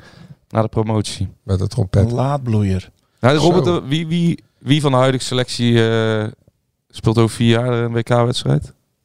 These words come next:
Speaker 2: Ja, het kan allemaal.
Speaker 1: Je ziet nu dat het allemaal kan. Als je
Speaker 2: Ja.
Speaker 1: er dan één moet uitpikken.
Speaker 3: Wij deden bij, eh, A Z, eh, eh, jeugdopleiding, eh, in een vergadering ook, eh, van dit soort, eh,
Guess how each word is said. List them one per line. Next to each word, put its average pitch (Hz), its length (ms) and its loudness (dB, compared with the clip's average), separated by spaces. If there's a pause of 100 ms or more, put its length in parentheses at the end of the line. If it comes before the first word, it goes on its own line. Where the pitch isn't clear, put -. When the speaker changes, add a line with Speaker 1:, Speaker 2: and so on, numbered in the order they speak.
(500)
Speaker 2:
Ja, 113 100 0
het 107 140 -6
kan 156 200 -6
allemaal. 98 400 -2 (220)
Speaker 1:
Je 107 100 -4
ziet 120 180 2
nu 143 100 4
dat 113 100 4
het - 80 -6
allemaal 101 200 -2
kan. 127 240 -2
Als 117 100 -4
je - 60 -10
Speaker 2:
Ja. 123 60 -2
Speaker 1:
er 120 60 2
dan 127 160 2
één 151 140 2
moet 143 160 2
uitpikken. 147 500 0 (800)
Speaker 3:
Wij 101 220 0
deden 95 680 2 (340)
bij, 95 520 2
eh, - 140 -6
A 101 120 2
Z, 98 100 0
eh, 101 640 0
eh, 92 80 -2 (800)
jeugdopleiding, 98 920 2
eh, 82 360 -2 (840)
in - 120 -8
een 98 60 -2
vergadering 98 540 0
ook, 123 240 -2
eh, 117 160 4
van 107 180 -2
dit 110 140 2
soort, 101 300 0
eh, 92 340 2